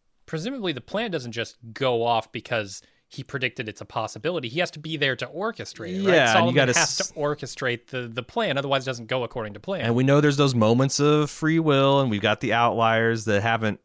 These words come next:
Speaker 2: completely been shut down.
Speaker 1: And you gotta
Speaker 2: Uh,
Speaker 1: get the right people on the right Rico app doing the right things. Like,
Speaker 2: Right.
Speaker 1: you gotta orchestrate this. Somebody's the conductor here. And with Solomon out of the picture, it's gotta be Rehoboam. It's the only entity strong enough, powerful enough to do that within this world.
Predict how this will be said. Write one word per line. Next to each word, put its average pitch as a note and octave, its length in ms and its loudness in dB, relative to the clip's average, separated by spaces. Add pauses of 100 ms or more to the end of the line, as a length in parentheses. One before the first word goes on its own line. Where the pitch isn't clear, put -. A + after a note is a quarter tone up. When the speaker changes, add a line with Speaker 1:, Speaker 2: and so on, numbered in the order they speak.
Speaker 2:
completely C3 520 2
been F2+ 520 -2
shut - 320 -2
down. E2+ 500 -2 (300)
Speaker 1:
And A#3+ 220 -4
you G#3+ 60 -2
gotta F3 220 4
Speaker 2:
Uh, - 20 2
Speaker 1:
get C#3+ 120 0
the A#2+ 80 -4
right C3 240 -2
people D#3 280 -6
on C3 120 -2
the G#2+ 60 -6
right B2+ 200 0
Rico C3 380 -4
app B2+ 240 0
doing A#2 180 -6
the A2+ 60 -6
right B2+ 220 -4
things. B2 420 -6
Like, G#2+ 140 -4
Speaker 2:
Right. E2+ 920 0 (100)
Speaker 1:
you D3 140 -10
gotta G3+ 300 0
orchestrate C3 680 -6
this. G2+ 180 -14
Somebody's D#3+ 480 -2
the B2+ 60 -8
conductor G#2+ 580 -8
here. G2 340 -12
And D3 160 -4
with B2+ 120 -6
Solomon E3+ 360 -2
out B2+ 80 0
of A#2 100 -2
the - 60 -20
picture, B2 260 -6
it's A2+ 180 -12
gotta D#3 240 0
be A#2 120 -8
Rehoboam. A2+ 500 -6
It's G2+ 120 -12
the C#3 200 -14
only E3 440 -4
entity C3 400 -8
strong B2 440 -2
enough, G2+ 260 -6
powerful B2+ 420 -2
enough G#2 260 -10
to A2+ 120 -16
do A2+ 340 -8
that F#2+ 200 -10
within G#2 260 -14
this F#2+ 200 -18
world. G#2 320 -12